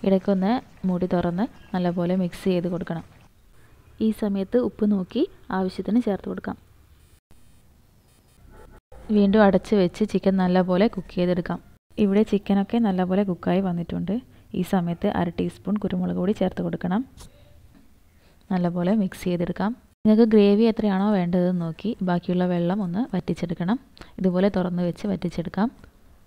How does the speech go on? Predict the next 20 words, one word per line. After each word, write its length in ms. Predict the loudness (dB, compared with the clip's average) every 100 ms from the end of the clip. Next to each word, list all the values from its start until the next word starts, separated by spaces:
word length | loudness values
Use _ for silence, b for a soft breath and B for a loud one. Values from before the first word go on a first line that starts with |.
| -6
ശേഷം 240 | -4 -2 -2
കുറച്ച് 220 | -2 0 0
മല്ലിയിലയും 480 | 0 -2 0 0 0
ചേർത്ത് 220 | -4 -6
കൊടുക്കാം. 300 | -8 -6 -6 -6 _ -20 -20 -20 _ -20 -4
ചിക്കൻ 280 | 0 4 4 4
കറി 160 | 4 4
റെഡി 180 | 4 2 2
ആയിട്ടുണ്ട്. 380 | 0 -2 -4 -4 -2
വളരെ 200 | 0 0 0
പെട്ടെന്ന് 340 | -2 0 0 2
തന്നെ 160 | 2 0
ചെയ്തെടുക്കാൻ 420 | -2 -4 -4 -4
പറ്റുന്ന 280 | -4 -4 -6 -4
ഒരു 100 | -4 -6
റെസിപ്പിയാണ്. 480 | -6 -6 -4 -2 -4 -6 B B
എല്ലാവരും 400 | 0 2 2 2 0
ട്രൈ 140 | -2 -4 -2
ചെയ്ത് 160 | -4 -2
നോക്കണം. 320 | -6 -6 -8